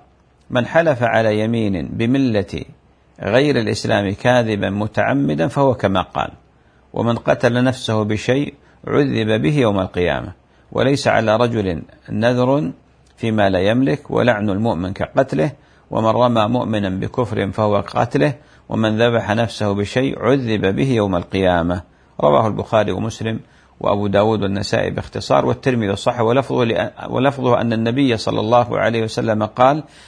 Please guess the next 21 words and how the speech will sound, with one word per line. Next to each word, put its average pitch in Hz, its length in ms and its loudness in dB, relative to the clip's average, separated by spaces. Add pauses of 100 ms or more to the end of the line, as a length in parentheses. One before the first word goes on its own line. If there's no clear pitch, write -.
(260)
ليس 143 440 0
على 101 480 2
المرء 120 680 0 (400)
نذر 127 480 2
فيما 131 480 2
لا 110 120 4
يملك، 85 380 -2 (640)
ولا 127 340 4
على، 104 520 2 (100)
ولا، 117 600 2 (520)
و-، 107 280 2 (100)
ولاعن، 110 880 2
ولاعن 110 560 0
المؤمن 135 800 -2
كقاتله، 98 920 -2
ومن 131 260 0
قذف 131 360 0
مؤمنا 117 440 0
بكفر 135 640 -2
فهو 120 320 0
كقاتله، 95 920 0